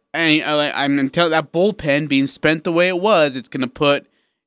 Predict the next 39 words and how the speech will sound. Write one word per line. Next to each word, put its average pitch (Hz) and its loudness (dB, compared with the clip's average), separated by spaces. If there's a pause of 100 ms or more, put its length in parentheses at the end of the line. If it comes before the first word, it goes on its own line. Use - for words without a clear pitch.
(160)
a 135 2
lot 139 4
of 156 0
stress 165 0
and 139 -6
a 135 -2
lot 143 2
of 135 -8
tense 156 0
on 135 -2
that 135 -2
Yankees 135 -2 (160)
pitching 147 -2
staff, 120 0
and, 110 -8 (380)
and 143 2
it's 151 2
gonna 180 4
expect 185 0
those 156 -4
starters 160 2
to 143 -12
go 143 -4
six - -10
plus 143 -2
innings. 120 -4 (580)
And, 139 2
like, 139 2
they 156 2
cannot 156 0
be 147 -6
any 151 0
shorter 156 0
than 123 -4
six. - -8 (500)
If 123 -4
they 165 6
are, 160 6
that, 147 -2